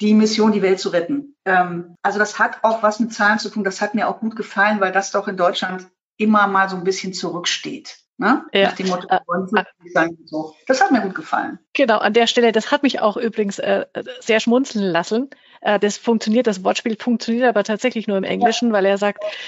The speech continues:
Speaker 2: "Viele Kanzl-, viele Steuerberater nennen sich Steuerberaterpraxis. Was für ein
Speaker 1: Mhm.
Speaker 2: Schwachsinn." <laughs> Das steht explizit so da, war Water Bullshit.
Speaker 1: Mhm.
Speaker 2: Ähm, weil, äh,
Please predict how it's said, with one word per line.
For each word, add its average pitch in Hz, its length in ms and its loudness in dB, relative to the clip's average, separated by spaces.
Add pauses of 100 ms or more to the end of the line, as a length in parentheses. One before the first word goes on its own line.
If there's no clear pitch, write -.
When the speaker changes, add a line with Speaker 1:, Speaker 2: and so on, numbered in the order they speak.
(160)
Speaker 2:
"Viele 302 460 2
Kanzl-, 233 480 -2 (140)
viele 269 260 0
Steuerberater 214 760 2
nennen 214 440 0
sich 202 420 -6
Steuerberaterpraxis. 208 1700 -2 (340)
Was 233 240 0
für 233 160 0
ein 190 140 2
Speaker 1:
Mhm. - 20 -2
Speaker 2:
Schwachsinn." 254 800 0 (100)
<laughs> - 100 -16
Das 554 200 4
steht - 280 -4
explizit 214 560 -8
so 208 140 -4
da, 185 240 0
war 208 240 -2
Water 214 280 0
Bullshit. 196 400 -6 (300)
Speaker 1:
Mhm. 240 240 2
Speaker 2:
Ähm, 220 400 2
weil, 220 500 2
äh, 208 140 -6